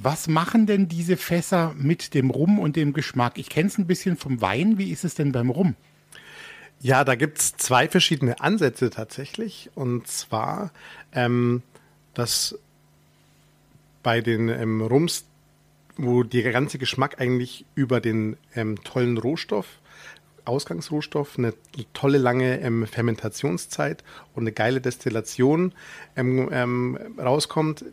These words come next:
Speaker 2: der, wenn der eingelagert wird, wird der in einfache Fässer gelagert, weil der, ähm, die Grundspirituose Weiß hat schon so viel Eigencharakter, dass das, ähm, das Fass nur noch zum Feinschliff da ist, ja,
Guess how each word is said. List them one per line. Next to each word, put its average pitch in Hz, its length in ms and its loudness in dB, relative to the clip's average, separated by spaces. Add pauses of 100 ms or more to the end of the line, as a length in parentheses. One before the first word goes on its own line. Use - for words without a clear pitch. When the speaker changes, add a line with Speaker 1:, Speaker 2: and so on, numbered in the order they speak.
(120)
Speaker 2:
der, 123 180 0
wenn 127 220 0
der 123 180 2
eingelagert 147 460 2
wird, - 160 -4
wird 143 100 0
der 131 140 4
in 123 120 -2
einfache 127 520 0
Fässer - 280 -6
gelagert, 104 480 -10 (320)
weil 113 300 -2
der, 117 480 -2
ähm, 113 400 -2 (280)
die 113 80 -8
Grundspirituose 151 840 2
Weiß 123 300 0
hat 147 140 -2
schon 120 200 0
so 165 180 2
viel - 360 -8
Eigencharakter, 151 880 -2 (340)
dass - 240 -6
das, - 460 -2
ähm, 117 560 -2 (1160)
das - 220 0
Fass - 260 0
nur 160 120 4
noch 151 120 -2
zum - 200 -6
Feinschliff - 680 -2
da 101 140 -8
ist, - 260 -12
ja, 127 220 -4